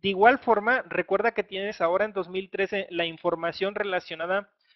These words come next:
con los informes. Entonces, por ejemplo, por aquí tú puedes ver cuáles son, eh, a través de un informe que se llama,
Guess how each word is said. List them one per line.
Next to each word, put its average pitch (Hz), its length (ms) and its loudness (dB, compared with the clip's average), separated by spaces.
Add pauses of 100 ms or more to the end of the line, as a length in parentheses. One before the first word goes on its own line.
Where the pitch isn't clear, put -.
(140)
con 208 320 0
los 180 240 0
informes. 156 600 -4 (280)
Entonces, 180 560 0
por 180 180 2
ejemplo, 175 540 0
por 180 120 2
aquí 226 200 0
tú 254 180 -4
puedes 220 260 4
ver 220 300 2
cuáles 226 260 6
son, 233 340 -4
eh, 175 260 2
a 170 120 4
través 180 300 2
de 226 60 2
un 226 160 2
informe 202 560 2
que 180 100 -4
se 170 140 -6
llama, 185 340 0